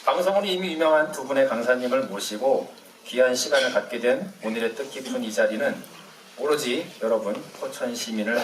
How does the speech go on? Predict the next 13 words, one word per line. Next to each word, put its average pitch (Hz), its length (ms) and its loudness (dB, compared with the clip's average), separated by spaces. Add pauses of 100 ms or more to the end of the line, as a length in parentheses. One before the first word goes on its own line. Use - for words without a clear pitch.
위한 104 200 0
자리입니다. 95 560 -4 (800)
많이 120 300 0
즐기시고 107 840 -6 (520)
행복한 139 360 0
시간 117 280 -2
되시고 98 560 -4 (360)
뭔가 120 340 2
남는 - 480 0 (300)
유익한 110 500 -4
자리가 104 360 2
되기를 104 420 -8
바랍니다. - 440 -2